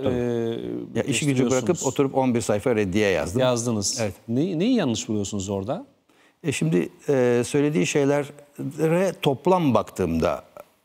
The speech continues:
Speaker 1: e, yanlış buluyorum. Yani mesela, e, "Özgür irade yoktur." e, diye bir defa söyledikten sonra yaptığımız hiçbir şeyin de anlamı kalmaz.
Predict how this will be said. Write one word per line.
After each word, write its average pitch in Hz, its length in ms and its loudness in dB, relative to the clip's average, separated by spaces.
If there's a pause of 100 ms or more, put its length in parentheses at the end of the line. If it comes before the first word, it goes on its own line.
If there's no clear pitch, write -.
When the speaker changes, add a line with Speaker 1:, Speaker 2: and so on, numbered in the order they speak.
Speaker 1:
e, 82 380 0 (440)
yanlış 87 420 -2
buluyorum. 78 360 -10
Yani 101 200 0
mesela, 113 420 0 (720)
e, 101 600 2 (800)
"Özgür 147 360 2
irade 120 380 4
yoktur." 123 400 0 (1500)
e, 90 360 2 (100)
diye 101 300 0
bir 131 60 0
defa 104 240 -2
söyledikten 107 500 0
sonra 160 240 0
yaptığımız 156 520 0
hiçbir 185 220 -4
şeyin 170 220 0
de 208 60 2
anlamı 185 260 0
kalmaz. 76 420 -6